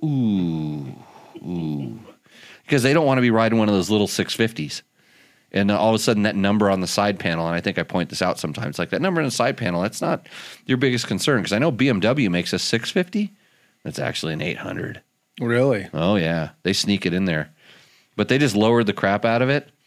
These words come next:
Speaker 1: And, and, you know, and, and, and all of a sudden people flock to it 'cause it's, "Oh, it's a six fifty." 'Cause they had a very, very successful six fifty single cylinder they weren't gonna sell anymore.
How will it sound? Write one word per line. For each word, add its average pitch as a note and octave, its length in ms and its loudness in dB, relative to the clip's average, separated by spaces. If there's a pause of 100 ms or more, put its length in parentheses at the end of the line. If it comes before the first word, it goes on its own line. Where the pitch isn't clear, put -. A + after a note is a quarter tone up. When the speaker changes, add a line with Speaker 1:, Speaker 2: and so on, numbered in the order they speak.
(240)
Speaker 1:
And, F2+ 380 -2
and, F#2 360 -2
you C3 100 -2
know, F#2+ 200 -2
and, G#2+ 180 0
and, G2+ 460 -2
and G2 460 -2 (340)
all G#2 140 2
of G#2+ 60 2
a G#2 40 -2
sudden C#3 240 0
people A2+ 240 -2
flock C#3+ 320 0
to F#2+ 100 0
it - 80 -2
'cause F#2 120 0
it's, F#2+ 140 -2
"Oh, D#3+ 180 0
it's - 120 -4
a A2+ 40 -4
six - 280 -2
fifty." F3 320 -2 (220)
'Cause A#2 120 0
they A#2+ 80 2
had A2+ 120 2
a G2+ 60 2
very, A2 340 2
very A#2 240 2
successful A2 560 -2
six - 300 -6
fifty A#2+ 420 -2 (540)
single F3 260 0
cylinder F2+ 400 0
they F#2+ 140 2
weren't G2+ 200 2
gonna G2 140 0
sell E3 240 2
anymore. F#2 360 0